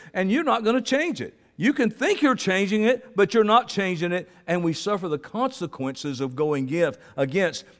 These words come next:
and moving out from under the authority of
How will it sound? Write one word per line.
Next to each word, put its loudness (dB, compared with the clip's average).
and -2
moving 0
out -2
from -4
under -2
the -2
authority -4
of 2